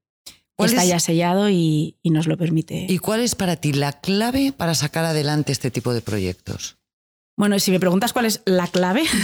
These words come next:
Speaker 2: <laughs> yo me quedaría con intentar coordinar a todos esos agentes implicados que, que explicaba Luis para poder sacarlos adelante, ¿no? Al final están, empezamos desde el residuo y para hacer esa economía circular tienen que estar muchos actores implicados que tenemos que,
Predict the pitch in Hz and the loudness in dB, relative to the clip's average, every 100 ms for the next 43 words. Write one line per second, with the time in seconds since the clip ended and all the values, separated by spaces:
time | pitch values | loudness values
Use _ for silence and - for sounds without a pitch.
0 | 185 190 165 185 196 220 233 226 220 226 | 0 0 0 0 2 0 0 0 0 0
1 | 220 202 190 175 196 208 - 214 196 185 | 0 0 2 0 0 -4 -2 0 2 4
2 | 185 208 220 220 202 208 214 214 190 202 | 2 0 -2 0 0 2 0 0 0 0
3 | 202 196 190 185 190 196 202 190 - 185 | 0 0 0 0 0 0 0 0 0 2
4 | 180 180 165 180 - 175 185 185 185 226 | 2 2 0 -2 -2 -2 0 2 2 0
5 | - 202 180 175 170 190 180 170 170 180 | -2 -4 -2 0 0 -2 -2 0 0 2
6 | 160 160 160 156 185 185 170 165 170 175 | 2 2 0 2 2 0 0 0 2 0
7 | - 180 175 170 165 - _ - 175 175 | -2 -2 0 0 -2 -6 _ -4 -2 0
8 | 185 185 185 185 180 185 - 196 214 208 | 0 0 2 2 2 0 2 2 2 2
9 | 180 160 185 170 185 180 175 180 180 - | 0 0 0 0 0 2 2 2 0 0
10 | 175 185 180 190 196 180 170 - 180 190 | 0 0 0 0 0 0 -2 -4 -2 0
11 | 180 180 180 170 180 185 - 180 175 185 | -2 0 0 0 -2 -2 -2 0 2 0
12 | 170 170 170 185 - 175 160 160 160 - | 0 0 0 0 -2 -2 2 2 0 0
13 | 175 165 156 | 0 0 -2